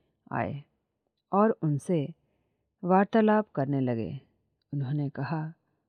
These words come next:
"मेरे प्रिय भगवान श्री कृष्ण, आप अनंत परमात्मा हैं। आप समस्त योगिक शक्तियों के परम नियंत्रक, अखिल ब्रह्मांड के स्वामी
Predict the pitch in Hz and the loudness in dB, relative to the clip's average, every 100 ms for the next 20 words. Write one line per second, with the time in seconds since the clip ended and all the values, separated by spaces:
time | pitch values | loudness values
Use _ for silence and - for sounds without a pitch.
0 | - 202 226 233 226 - 147 151 - 135 | -2 4 6 6 4 4 -2 -2 -2 -4
1 | 135 135 156 139 151 _ _ _ _ - | -2 0 0 -4 -8 _ _ _ _ -10
2 | - 247 233 147 135 - 135 - _ _ | 0 2 2 0 0 -2 -4 -6 _ _
3 | _ _ - 175 170 - - 202 220 220 | _ _ 2 4 4 0 -2 2 4 2
4 | 220 147 143 139 131 127 165 175 143 110 | 0 0 0 0 -2 -2 -2 0 -2 -6
5 | 156 _ _ _ _ - 170 156 - - | -12 _ _ _ _ -4 0 0 -2 -4
6 | 214 214 226 - 151 139 135 156 180 - | 0 2 2 0 0 0 2 0 -2 -6
7 | - - 160 - 175 180 185 135 156 - | -6 -4 -4 -4 0 2 0 -4 -6 -14
8 | _ _ _ _ - 202 214 196 156 143 | _ _ _ _ 2 4 4 4 4 2
9 | 143 - 165 185 _ _ _ _ _ _ | 0 0 0 0 _ _ _ _ _ _
10 | - 196 240 240 180 147 143 156 175 190 | -2 2 4 4 2 0 0 0 2 0
11 | 185 151 135 - 139 135 147 170 | -2 -4 -6 -4 -2 0 -2 -4